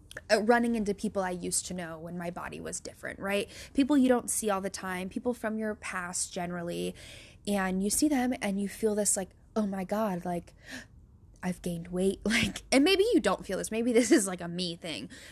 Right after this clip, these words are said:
But I, I look different for X, Y, Z reasons. And this kind of feeling of, like, I have to,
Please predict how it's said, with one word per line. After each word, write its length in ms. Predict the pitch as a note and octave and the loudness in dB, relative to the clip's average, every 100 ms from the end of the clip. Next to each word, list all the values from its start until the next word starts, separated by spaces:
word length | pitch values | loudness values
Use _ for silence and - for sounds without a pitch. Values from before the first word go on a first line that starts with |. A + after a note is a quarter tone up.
| - | -12
But 280 | G#3 B3 A3 | -2 0 0
I, 380 | G#3+ G#3+ G#3 G3 | -2 -2 -2 -2
I 120 | G#3+ | -2
look 200 | G#3+ G3 | -2 -2
different 400 | - F#3+ F#3 - | -4 -2 -4 -6
for 200 | F3 F#3 | -4 -4
X, 300 | F3 F#3 - | -2 -4 -4
Y, 200 | F#3+ F3+ | -4 -4
Z 180 | F3 F3+ | -4 -8
reasons. 600 | D#3 D#3+ - - - G#2+ - - - - - - | -8 -6 -6 -6 -8 -10 -12 -16 -20 -20 -10 0
And 140 | A#3 | 2
this 140 | A#3+ | 2
kind 220 | - A#3 A3+ | 0 -2 -2
of 80 | |
feeling 360 | G#3+ A#3+ C4+ B3 | -2 0 2 2
of, 180 | G3+ G3 | -2 -2
like, 340 | F#3+ F3+ - - - - | -4 -4 -8 -20 -10 -6
I 40 | |
have 220 | F#3+ A#3 | -2 -2
to, 280 | - A#3 G3 | 0 0 0